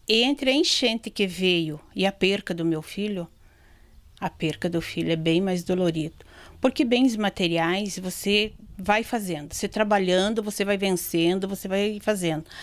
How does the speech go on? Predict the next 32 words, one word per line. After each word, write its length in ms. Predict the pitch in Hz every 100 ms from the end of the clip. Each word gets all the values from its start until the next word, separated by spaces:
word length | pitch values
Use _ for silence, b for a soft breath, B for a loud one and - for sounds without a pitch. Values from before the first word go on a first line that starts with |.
| B B B
Agora, 460 | - 175 175 180 180
um 160 | 185 220
filho 480 | - 196 190 196
não 160 | 202 233
tem. 500 | - 143 131 170 165 - -
Tem, 220 | - 180 190
sabe, 440 | - 165 170 170
é 140 | 160
uma 200 | 160 175
dor 400 | 170 165 180 208
que 520 | 214 - 185 160 147 160 B B B B B
aonde 400 | - 175 196 220
você 300 | 202 202 -
tá, 640 | - 180 196 220 196 170 196 -
sabe, 420 | - 180 185 175
você 160 | 170 185
sente 240 | - 202
aquela 240 | 196 170 175
falta, 400 | - 180 190 175
aquelas 300 | - 175 185
saudades. 1120 | 175 170 160 160 196 175 170 165 165 - - B B B B -
E 80 | 180
por 220 | - 180
último, 240 | 202 -
a 40 | 190
gente 240 | 185 185
assim, 240 | 196 - 190
correndo 480 | - 180 185 202
muito 440 | 196 196 226 220 -
com 260 | - 165
ele, 300 | 170 196 180
né? 200 | 170 180